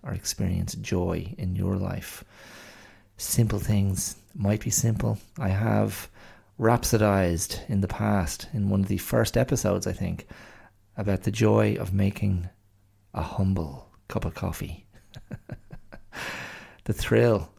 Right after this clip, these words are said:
of that, that coffee machine, the sound, the churn of the engine of that machine, and the coffee it produces,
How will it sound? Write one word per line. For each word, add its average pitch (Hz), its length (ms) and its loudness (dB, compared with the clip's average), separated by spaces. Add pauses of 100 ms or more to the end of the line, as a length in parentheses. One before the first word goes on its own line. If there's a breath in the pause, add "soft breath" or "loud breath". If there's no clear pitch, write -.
(160)
of 113 220 0
that, 113 280 2 (160)
that 113 240 0
coffee 107 320 2
machine, 92 520 0
the 98 100 -4
sound, 98 720 2 (800 loud breath)
the - 80 2
churn 110 680 6
of 101 120 2
the 104 120 4
engine 92 440 4
of 92 100 -2
that 95 160 -2
machine, 90 600 0 (120)
and 87 260 -4
the 120 60 -8
coffee - 380 -6
it 92 80 -6
produces, 90 680 -4